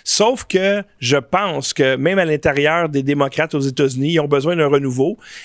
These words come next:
et il va sûrement passer à Bill Maher et il sera probablement ratifié à l'émission de Bill Maher qui s'appelle, euh, euh, qui s'appelle, euh, voyons, comment ça s'appelle l'émission de, de Bill Maher ?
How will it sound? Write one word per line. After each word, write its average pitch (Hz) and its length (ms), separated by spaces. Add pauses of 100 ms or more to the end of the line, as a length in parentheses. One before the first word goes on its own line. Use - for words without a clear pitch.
et 196 340 (200)
il 139 200
va 160 160
sûrement 226 580
passer 180 800
à 139 160
Bill 131 300
Maher 175 480 (520)
et 208 380
il 151 160
sera 151 400
probablement 175 720
ratifié 196 920
à 139 80
l'émission 135 420
de 147 120
Bill 131 260
Maher 139 240
qui - 80
s'appelle, 139 460
euh, 120 340 (560)
euh, 120 580 (500)
qui - 60
s'appelle, 131 420
euh, 120 180 (160)
voyons, 143 280 (180)
comment 151 140
ça - 60
s'appelle 175 220
l'émission 143 240
de, 131 260
de 131 160
Bill 127 160
Maher ? 139 300